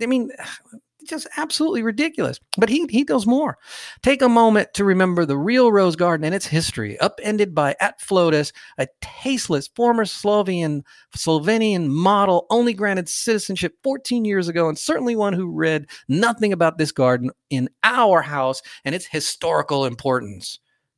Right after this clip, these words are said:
But there's more for him. I still find it unbelievable that At Flotus, who has only been a citizen since the middle of G W Bush's second term, had the audacity to wreck the Rose Garden, to pull up history dating back a lifetime. These trashy,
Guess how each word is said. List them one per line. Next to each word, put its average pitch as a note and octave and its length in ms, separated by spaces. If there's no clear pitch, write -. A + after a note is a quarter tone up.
But A#2+ 160
there's B2 180
more A3 200
for - 140
him. A2 200
I C3+ 80
still C4+ 260
find A3+ 240
it F#3+ 60
unbelievable F3+ 480
that C3+ 120
At - 200
Flotus, C#3 340
who D3 100
has B2+ 220
only A#3+ 260
been G3+ 160
a F3+ 60
citizen F3+ 480
since D3+ 240
the C3+ 80
middle F#3+ 340
of B2+ 160
G A3+ 220
W G3+ 240
Bush's E3 340
second C4 420
term, E3 320
had G#3 220
the F3+ 140
audacity D3 760
to B2 80
wreck C#3 560
the C3+ 120
Rose C#3+ 260
Garden, A#2+ 280
to A2 60
pull A3 240
up A3 140
history D3 340
dating D#3+ 380
back C3+ 300
a B2+ 40
lifetime. A2+ 540
These G3 260
trashy, C#3 600